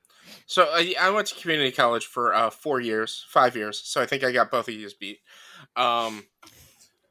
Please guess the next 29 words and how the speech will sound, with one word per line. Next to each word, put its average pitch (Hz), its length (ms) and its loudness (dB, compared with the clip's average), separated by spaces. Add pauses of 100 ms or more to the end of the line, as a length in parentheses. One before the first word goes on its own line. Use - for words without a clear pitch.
(300)
and, 139 520 -2 (120)
uh, 117 480 2 (360)
I, 147 180 -8 (500)
I 156 100 -6
have 180 360 0
two 240 260 -2
memories 170 440 2
that 135 120 -2
stand 131 320 0
out. 107 160 2
One 151 160 0
is 185 140 0
really 165 300 0
stupid, 98 580 -4
and 110 160 2
it's, 110 240 -4
uh, 107 300 2 (420)
I 131 140 2
discovered 165 580 0
the 143 160 -6
anime, 120 720 2 (500)
uh, 110 440 2 (200)
Death 139 260 2
Note 101 320 -10
during 113 280 -6
my 107 100 -2
time 104 240 -6
in 101 60 -8
college, 123 640 0